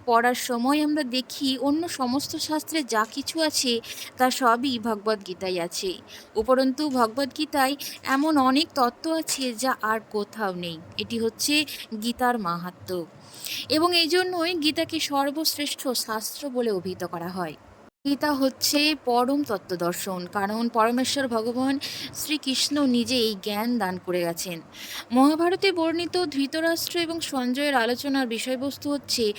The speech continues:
ভগবদ্গীতার মহৎ তত্ত্বদর্শনের মূল উপাদান। এখানে আমরা জানতে পারি যে এই মহৎ তত্ত্বদর্শন প্রকাশিত হয়েছিল কুরুক্ষেত্রের রণাঙ্গনে,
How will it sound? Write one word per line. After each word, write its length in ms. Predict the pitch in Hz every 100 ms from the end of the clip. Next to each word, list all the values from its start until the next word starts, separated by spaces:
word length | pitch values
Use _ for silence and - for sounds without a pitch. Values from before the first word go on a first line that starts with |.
| - - -
ভগবদ্গীতার 680 | 240 254 311 302 330 339 294
মহৎ 420 | 233 233 254 302 -
তত্ত্বদর্শনের 840 | 240 - 262 277 - 294 262 214
মূল 320 | 220 226 208
উপাদান। 460 | 175 175 175 165 170 - - -
এখানে 280 | 220 254 247
আমরা 200 | 240 247
জানতে 400 | 254 254 247 302
পারি 300 | 330 330 269 - - - -
যে 100 | 302
এই 220 | 302 311
মহৎ 480 | 262 269 285 - 381 302
তত্ত্বদর্শন 720 | 277 - 320 330 - 349 349
প্রকাশিত 520 | 269 269 285 320 302
হয়েছিল 560 | 311 320 294 285 254 294 - - - -
কুরুক্ষেত্রের 680 | 320 359 - 370 - 349 262
রণাঙ্গনে, 720 | 202 202 208 208 190 185